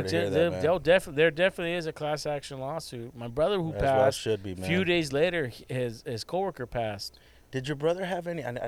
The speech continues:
Speaker 2: I never asked you. Sorry. Did he ever have underlying conditions?
Speaker 1: Uh, no. You know, no. He,
Speaker 2: Really?
Speaker 1: he was, he was overweight. Not, not, ba-, not enough. He was a driver.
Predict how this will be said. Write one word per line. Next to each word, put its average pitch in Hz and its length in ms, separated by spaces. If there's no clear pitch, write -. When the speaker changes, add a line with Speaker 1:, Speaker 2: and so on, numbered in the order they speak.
Speaker 2:
I 92 60
never 117 260
asked 107 300
you. 90 60
Sorry. 104 200
Did 107 140
he 156 140
ever 185 160
have 143 400
underlying 147 640
conditions? 147 560
Speaker 1:
Uh, 139 640
no. 214 460
You 147 160
know, 196 280
no. 196 320
He, 104 80
Speaker 2:
Really? 131 320
Speaker 1:
he 180 120
was, 196 180
he 208 40
was 214 220
overweight. 180 720
Not, 151 280
not, 147 340
ba-, 139 100
not 156 200
enough. 170 380
He 147 80
was 147 140
a 147 60
driver. 208 580